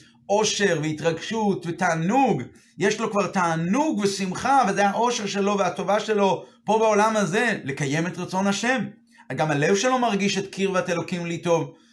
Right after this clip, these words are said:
כמו שאומר דוד בתהילים, ולכן זה כבר שלב של עבודה אחרת.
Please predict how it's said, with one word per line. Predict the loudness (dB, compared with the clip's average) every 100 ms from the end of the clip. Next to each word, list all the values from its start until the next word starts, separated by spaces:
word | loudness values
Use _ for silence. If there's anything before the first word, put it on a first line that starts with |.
| _ _ _ _ _ _ _ _ _
כמו | -2 0
שאומר | 2 2 2
דוד | 0 0 -2
בתהילים, | -2 -2 0 0
ולכן | 0 0 2 2 0 -4 -8 -6
זה | -4
כבר | 0 0
שלב | 0 0 -2
של | 0 -2
עבודה | 0 0 0
אחרת. | 0 -4 -4